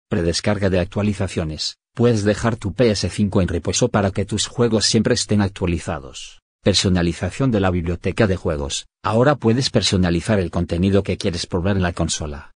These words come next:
Para personalizar el feed de exploración, elija la opción dejar de seguir, y su P S cinco ahora ocultará automáticamente cualquier contenido relacionado con ella. Para llevar esto un paso más allá,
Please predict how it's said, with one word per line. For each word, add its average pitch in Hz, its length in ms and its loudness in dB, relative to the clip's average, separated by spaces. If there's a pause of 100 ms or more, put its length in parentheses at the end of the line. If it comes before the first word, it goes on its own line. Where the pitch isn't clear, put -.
(140)
Para 110 220 2
personalizar 98 720 0
el 95 120 2
feed 101 220 2
de 92 80 2
exploración, 92 560 0
elija 107 320 2
la 113 120 4
opción 120 300 0
dejar 104 300 -2
de 90 100 -2
seguir, 78 400 -6 (160)
y 127 120 0
su 95 180 -4
P 123 160 4
S 98 180 0
cinco 113 380 0
ahora 101 240 4
ocultará 98 400 0
automáticamente 104 880 0
cualquier 98 340 -2
contenido 92 540 0
relacionado 98 580 2
con 85 160 -2
ella. 76 380 -4 (420)
Para 107 180 4
llevar 92 280 2
esto 104 200 0
un 107 120 2
paso 110 240 0
más 98 200 2
allá, 92 300 0